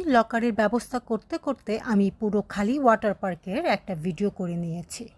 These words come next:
যেদিন আমরা গিয়েছি সেদিন খুব কারেন্ট যাচ্ছিল, আর বারবার সব রাইডের পানি পড়া বন্ধ হয়ে যাচ্ছিল। কর্তৃপক্ষের দৃষ্টি আকর্ষণ করছি, আপনারা জেনারেটরের ব্যবস্থা করুন। স্লাইডগুলোতে পানি না থাকার কারণে অনেকেরই দেখেছি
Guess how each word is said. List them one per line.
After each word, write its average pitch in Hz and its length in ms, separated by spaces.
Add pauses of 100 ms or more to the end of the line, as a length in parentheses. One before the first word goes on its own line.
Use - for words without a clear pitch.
(260)
যেদিন 233 400
আমরা 240 280
গিয়েছি 180 480 (120)
সেদিন 208 400
খুব 196 200 (100)
কারেন্ট 185 360
যাচ্ছিল, 175 420 (600)
আর 214 180
বারবার 196 440
সব 196 280
রাইডের 185 340
পানি 240 240
পড়া 208 240
বন্ধ 185 300
হয়ে 180 220
যাচ্ছিল। 175 460 (760)
কর্তৃপক্ষের 302 680
দৃষ্টি 247 340
আকর্ষণ 196 440 (120)
করছি, 180 400 (260)
আপনারা 254 400 (200)
জেনারেটরের 196 540
ব্যবস্থা 170 380 (100)
করুন। 175 260 (400)
স্লাইডগুলোতে 254 840 (100)
পানি 240 200
না 247 180
থাকার 240 360
কারণে 196 380 (160)
অনেকেরই 262 360
দেখেছি 220 400